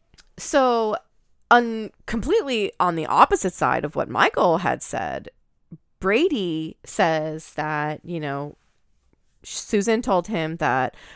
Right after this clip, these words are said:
Robert was a really hard worker and a really good guy, and that he had never met him before,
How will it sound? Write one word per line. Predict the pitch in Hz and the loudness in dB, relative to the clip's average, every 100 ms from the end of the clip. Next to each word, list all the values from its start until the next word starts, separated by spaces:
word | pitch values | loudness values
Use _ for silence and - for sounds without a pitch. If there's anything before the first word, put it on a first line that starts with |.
| - | 2
Robert | 160 147 - | 2 2 0
was | 156 | -4
a | - | -2
really | 143 147 | -2 -2
hard | 170 127 135 | -2 -4 0
worker | 202 240 - 208 | -2 -2 -4 -4
and | 180 | -2
a | 151 | -2
really | 139 139 - | -4 -4 -6
good | - 131 147 | -6 -8 -4
guy, | 185 208 220 214 - | 0 2 2 0 0
and | 196 185 | 0 0
that | 190 | 0
he | 269 | 0
had | 320 | 2
never | 262 170 151 | 0 0 -2
met | 160 165 160 220 | -2 0 0 -2
him | 247 262 | -4 -4
before, | 277 269 294 277 277 285 | -6 -8 -4 0 0 0